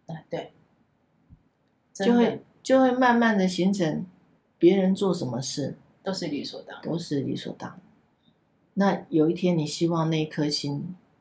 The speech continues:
Speaker 2: 出现的时候，它会出现。人是相对的。
Speaker 1: 对。
Speaker 2: 你付出，你才会有所回报，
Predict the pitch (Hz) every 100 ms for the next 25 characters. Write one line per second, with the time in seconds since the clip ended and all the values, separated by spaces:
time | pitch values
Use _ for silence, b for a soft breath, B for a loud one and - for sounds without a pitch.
0 | _ - 160 156 156 135 117 - 135 127
1 | 113 _ _ _ _ _ - 139 139 -
2 | 117 - 143 - _ _ _ _ _ _
3 | b b b b _ _ _ _ _ _
4 | _ _ _ _ _ _ _ - 151 170
5 | 185 196 - 156 151 156 147 - - _
6 | _ _ _ _ - - _ _ _ _
7 | - 147 143 - 202 160 - 151 143 160
8 | _ _ _ _ _ _ _ _ _ _
9 | _ _ _ _ _ _ 175 131 139 147
10 | 156 139 139 160 - - - - - 113
11 | -